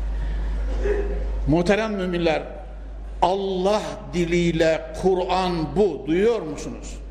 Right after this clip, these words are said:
Allah kelamıyla, kelamın sahibi olan Mevla'nın ifade ve beyanıyla Kur'an sabahı haşre kadar, ya, bir arkadaşımız çıktı. "Ya," dedi,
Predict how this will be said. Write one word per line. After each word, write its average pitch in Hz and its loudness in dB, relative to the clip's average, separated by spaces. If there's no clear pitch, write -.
Allah 156 2
kelamıyla, 151 2
kelamın 233 2
sahibi 220 0
olan 262 4
Mevla'nın 226 2
ifade 202 2
ve 180 2
beyanıyla 240 2
Kur'an 285 4
sabahı 240 0
haşre 254 0
kadar, 269 2
ya, 110 0
bir 208 6
arkadaşımız 185 0
çıktı. 226 2
"Ya," 156 4
dedi, 151 2